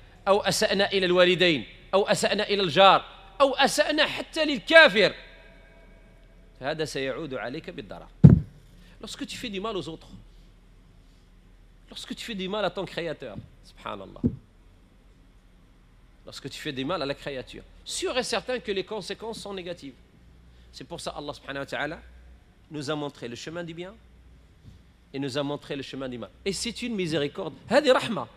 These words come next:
أن الله سبحانه وتعالى يبين لك، لأن الإنسان أعمى. أن الله سبحانه وتعالى يبين لك طريق الخير.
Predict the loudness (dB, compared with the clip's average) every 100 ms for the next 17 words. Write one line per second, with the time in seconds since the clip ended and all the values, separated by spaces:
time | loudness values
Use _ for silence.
0 | -20 -20 -20 -20 -20 -20 -20 -20 2 4
1 | 6 6 6 4 6 4 8 8 6 4
2 | 6 6 8 8 8 0 -12 -6 -2 0
3 | 0 0 4 4 4 6 6 6 2 -18
4 | -20 -20 -20 -20 -20 -20 -20 _ _ _
5 | -20 -20 0 6 8 10 10 8 8 8
6 | 8 8 6 6 6 6 8 8 8 6
7 | 6 4 0 2 2